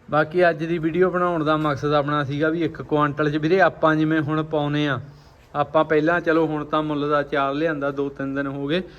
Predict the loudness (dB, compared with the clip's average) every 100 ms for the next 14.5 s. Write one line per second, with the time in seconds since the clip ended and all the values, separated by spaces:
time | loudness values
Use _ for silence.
0 | -20 -20 -20 -20 -20 -6 2 2 4 4
1 | 4 2 2 2 2 -4 0 0 0 0
2 | -2 -2 -2 2 4 4 4 4 4 0
3 | 0 0 -2 -4 -6 -4 -4 0 -2 2
4 | 2 2 2 2 2 0 0 -2 -2 -6
5 | -20 -20 -20 -12 -6 0 0 0 0 2
6 | 4 4 4 4 4 4 2 2 0 -2
7 | -4 -4 -6 -12 -20 -20 -20 -10 2 4
8 | 4 0 -2 0 2 2 0 -2 0 0
9 | -2 -8 -8 -8 -4 -2 0 -2 -2 -4
10 | -2 -4 -4 -4 -6 -8 -16 -20 -20 -20
11 | -20 -20 -20 _ -6 2 4 4 4 2
12 | 4 2 2 0 2 0 2 2 2 0
13 | 0 0 0 0 0 0 -2 -2 -2 0
14 | 0 0 0 0